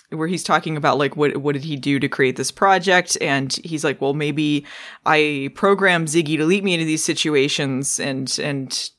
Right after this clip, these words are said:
this fate is all because of, it's my own design."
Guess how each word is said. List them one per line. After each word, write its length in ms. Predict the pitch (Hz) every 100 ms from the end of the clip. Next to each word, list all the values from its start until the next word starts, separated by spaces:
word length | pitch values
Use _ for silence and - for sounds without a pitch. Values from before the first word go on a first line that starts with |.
| _ _ - -
this 260 | 156 156 -
fate 260 | 185 170
is 140 | 156 156
all 160 | 160
because 320 | 151 160 165
of, 320 | 143 131 - - _ _ _ -
it's 220 | - - 160
my 180 | 151
own 200 | 180 247
design." 480 | 196 160 143 143 143